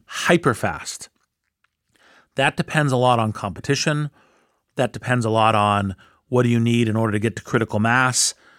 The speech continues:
And heavily regulated industries, like the medical industry, tend to be things where you should be more cautious about your speed. You still need speed relative to competition, but these are things that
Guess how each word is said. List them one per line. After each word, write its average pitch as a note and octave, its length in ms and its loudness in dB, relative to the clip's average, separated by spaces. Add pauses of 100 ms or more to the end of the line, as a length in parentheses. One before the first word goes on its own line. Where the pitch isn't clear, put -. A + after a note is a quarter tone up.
(380)
And C3 400 0 (160)
heavily G3 460 2
regulated D3+ 480 4
industries, G2 720 -2 (300)
like A2 200 -2
the A#2 80 -10
medical C#3 320 2
industry, F#2 580 -4 (680)
tend E3+ 380 0
to E3 60 0
be C#3+ 160 2
things C3 360 -2
where G#2+ 420 2 (680)
you B2 200 0
should A2 240 -4
be A2 440 0 (300)
more B2+ 240 2
cautious - 800 -2 (220)
about A2 380 -2
your G#2+ 120 -4
speed. F2+ 460 -8 (420)
You A#2+ 120 -6
still F#3+ 300 2
need G3+ 200 4
speed D#3 380 0
relative C#3+ 340 4
to B2 40 -2
competition, G#2+ 840 -2 (680)
but A2+ 240 -4
these D#3 360 0
are D#3 100 2
things C3+ 400 -2
that A2+ 360 0